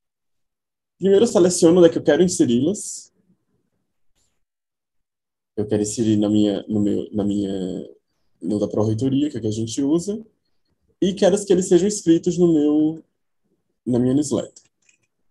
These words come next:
Ah, e criar uma tag pra eles.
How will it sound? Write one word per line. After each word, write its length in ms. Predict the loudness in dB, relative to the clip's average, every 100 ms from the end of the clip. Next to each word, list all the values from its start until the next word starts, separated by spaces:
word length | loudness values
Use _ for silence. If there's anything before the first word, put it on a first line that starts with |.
| _ _ _ _ _ _ _ _ _ _ _ _ _ _ _ _ _ _ _ _ _ _ _ _ _ _ -4
Ah, 560 | -2 0 -2 -4 -6 -6
e 220 | -4 -4
criar 240 | 0 2 4
uma 180 | 2 0
tag 300 | -2 -2 -4
pra 180 | -4
eles. 1000 | -2 -4 -6 -16 -18 -18 -18 -20 -20 -20